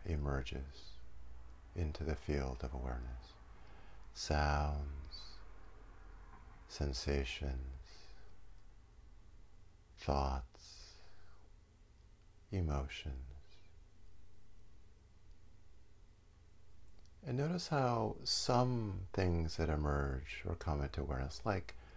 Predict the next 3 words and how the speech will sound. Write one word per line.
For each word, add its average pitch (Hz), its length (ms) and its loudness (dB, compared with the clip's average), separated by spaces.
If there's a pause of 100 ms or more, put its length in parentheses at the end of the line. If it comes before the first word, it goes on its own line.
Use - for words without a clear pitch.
(420)
particularly 85 720 4
compelling 73 560 4 (100)
thoughts, 64 720 0